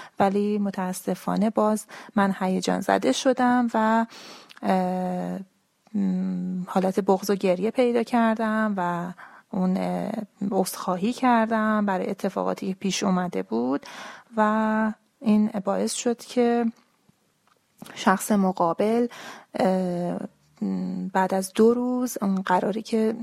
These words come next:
تعیین کرده بود رو کنسل کرد و من متوجه شدم که این، اه،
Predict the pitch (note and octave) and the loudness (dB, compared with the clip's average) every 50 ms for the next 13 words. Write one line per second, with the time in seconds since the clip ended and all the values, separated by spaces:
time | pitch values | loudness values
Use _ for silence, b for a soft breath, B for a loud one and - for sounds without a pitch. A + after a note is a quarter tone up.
0 | G3+ - - - F#3+ F3+ F3 F3+ F3+ F#3 - - G3+ F#3 F3+ F#3 - F3+ F3+ - | -6 -6 -2 -2 -2 -2 -2 -2 -2 -4 -2 -2 -2 -2 -2 -2 -4 -6 -6 -4
1 | G#3 A3 - - A#3+ A#3 A#3 A#3+ A#3+ A#3+ A#3 B B B B B B B _ - | -6 -6 -4 -4 -2 0 0 0 0 -2 -4 B B B B B B B _ -8
2 | - G3 F#3 F#3 - G3+ F#3 F#3+ F#3 - - A3+ B3 C4 B3 - - C4 B3+ C4 | -4 -4 -4 -2 -2 0 0 0 -2 -2 -2 -2 -2 -2 -4 -2 0 2 2 2
3 | C4 B3 - G3+ G3 G3 G3 G3 G3+ - F#3+ F3 F3 - - - - - A3 A3 | 2 0 0 0 0 2 0 0 -2 -2 -2 -4 -4 -6 -8 -6 -4 -2 0 0
4 | A3 A3 G#3+ - - A3 A3 G#3+ A3 A3 A3 A3+ A3+ G#3 F#3+ F#3+ G3 G3 G3+ G3+ | 0 0 0 -2 -4 -4 -2 0 0 -2 -2 -2 -2 -2 0 0 0 0 -2 -4
5 | B B B B B B _ - G#3+ | B B B B B B _ -4 -2